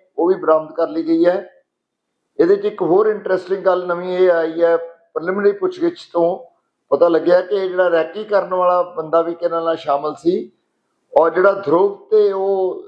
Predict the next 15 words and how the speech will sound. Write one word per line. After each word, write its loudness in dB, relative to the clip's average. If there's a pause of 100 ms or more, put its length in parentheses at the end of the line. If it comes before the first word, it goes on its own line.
ਸਾਹਿਲਜੀਤ -2
ਹੈ 2
ਉਹਦਾ -2
ਨਾਮ, -4 (440)
son 4
of -2
ਹਰਜੀਤ, -2 (440)
resident 0
of -10
ਮਾਹਲ 0
ਪੀ -4
ਐਸ -6
ਕੰਬੋ, -2 (840)
ਅੰਮ੍ਰਿਤਸਰ 4
ਰੂਰਲ। -6